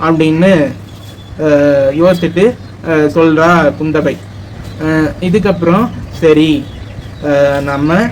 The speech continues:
இப்படி ஓலை அனுப்புவோம் அப்படின்னு முடிவு பண்றாங்க. இதுக்கப்புறம் வந்தியத்தேவன் கிட்ட, வந்தியத்தேவனை போய் பார்த்து இந்த விஷயத்த சொல்லி, அஹ், அவங்கிட்ட ஓ-, இவங்க ரெண்டு பேரும், அதாவது அனிருத்தரும், அஹ், இந்த,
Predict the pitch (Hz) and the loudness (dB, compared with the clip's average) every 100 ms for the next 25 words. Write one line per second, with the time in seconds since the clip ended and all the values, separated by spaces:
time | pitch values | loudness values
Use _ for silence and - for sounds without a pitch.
0 | 185 160 156 151 160 143 135 135 151 165 | -4 -4 0 2 4 4 0 -2 0 0
1 | 139 143 - 147 151 135 135 147 170 151 | -2 -6 -6 -6 -4 -6 -4 -2 0 2
2 | 147 143 131 131 131 127 131 - - - | 2 2 -2 -4 -6 -6 -10 -12 -14 -6
3 | 143 175 170 - 139 143 156 135 143 160 | 0 2 2 -2 -4 -2 -4 -4 0 2
4 | 175 151 143 135 131 143 143 139 139 156 | 2 2 0 -4 -4 -2 0 0 -2 0
5 | 156 151 143 139 147 143 135 131 - 151 | 0 0 -2 -2 -2 -2 -8 -8 -2 -2
6 | 160 - - 156 147 143 165 147 147 143 | -2 -10 -4 2 2 2 0 0 -2 -2
7 | 131 131 143 156 170 - - 156 147 156 | -4 0 2 2 0 -10 -4 0 2 2
8 | 156 156 170 160 151 143 139 143 147 - | 2 0 2 4 4 4 4 2 2 -2
9 | 147 151 151 151 147 147 151 151 143 135 | -6 -4 -2 0 0 0 2 0 0 -2
10 | 143 156 170 156 156 156 - - 175 185 | -2 0 2 2 0 0 0 0 2 2
11 | 156 143 135 135 - - - 143 139 139 | 2 0 -2 -6 -10 -14 -6 -2 0 2
12 | 139 143 | 2 2